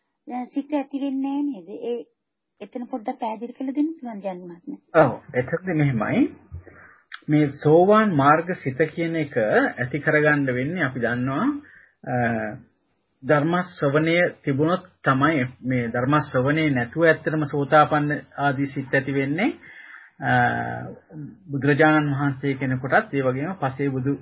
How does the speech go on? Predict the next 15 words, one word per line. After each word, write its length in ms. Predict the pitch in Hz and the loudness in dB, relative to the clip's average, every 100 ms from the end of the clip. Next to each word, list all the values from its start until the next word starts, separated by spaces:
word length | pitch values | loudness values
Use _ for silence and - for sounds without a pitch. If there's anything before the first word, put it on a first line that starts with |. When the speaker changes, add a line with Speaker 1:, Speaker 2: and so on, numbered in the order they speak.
| - | -10
Speaker 2:
රජාණන් 500 | - 127 127 127 156 | -4 0 2 2 0
වහන්සේ 440 | 160 131 123 131 113 | 0 0 0 -4 -2
කෙනෙකුටත්. 480 | 185 139 110 - - _ _ _ _ _ 139 | 0 -2 -4 -14 -20 _ _ _ _ _ -6
පසේ 320 | 131 196 214 | 0 4 4
බුදුරුන්වත්, 840 | 190 180 175 180 175 175 170 190 - _ | 4 2 0 0 -4 -2 -2 -2 -10 _
අ, 200 | 143 131 | -2 0
බුදුරජාණන් 600 | 123 131 160 180 185 170 | 0 0 2 2 2 0
වහන්සේලාවත් 760 | 165 156 - 156 147 151 240 - - | -2 -2 -2 0 2 2 0 -2 -4
අරූපාවචර 880 | 127 165 214 220 196 190 190 - 175 | 0 4 2 4 4 6 4 -2 -4
ලෝකේ 500 | 156 151 127 151 202 311 - _ - _ | -2 -2 -2 -4 -2 -4 -10 _ -20 _
පහළ 300 | - 127 147 | -12 -4 -2
වෙන්නේ 300 | 147 147 180 | 0 0 -2
නැහැ. 220 | 156 98 - _ _ _ _ | -4 -6 -14 _ _ _ _
ඒක 200 | 135 143 | -6 -2
නිසා 500 | 208 175 - 107 104 | -2 -2 -4 -6 -4